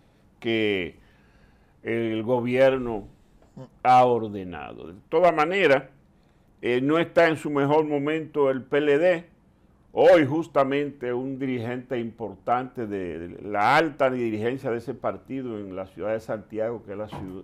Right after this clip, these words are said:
la, el segundo mercado electoral del país, presentó su renuncia. Y no es un dirigente cualquiera, es el doctor Antonio Peña Mirabal,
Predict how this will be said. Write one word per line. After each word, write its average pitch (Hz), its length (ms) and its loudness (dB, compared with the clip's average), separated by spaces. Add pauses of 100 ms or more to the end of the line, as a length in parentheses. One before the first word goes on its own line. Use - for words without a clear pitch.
(120)
la, 95 320 -10 (100)
el 107 80 -16
segundo 127 440 -6
mercado 131 540 -4
electoral 120 720 -2 (580)
del 117 260 -6
país, 135 600 0 (560)
presentó 147 500 0
su 190 180 -4
renuncia. 180 560 -2 (680)
Y 135 140 -4
no 143 140 0
es 170 60 -2
un 190 100 -6
dirigente 165 500 -2
cualquiera, 135 680 0
es 120 120 -4
el 147 180 -2
doctor 131 400 0
Antonio 131 440 -4
Peña 135 260 -4
Mirabal, 123 520 -2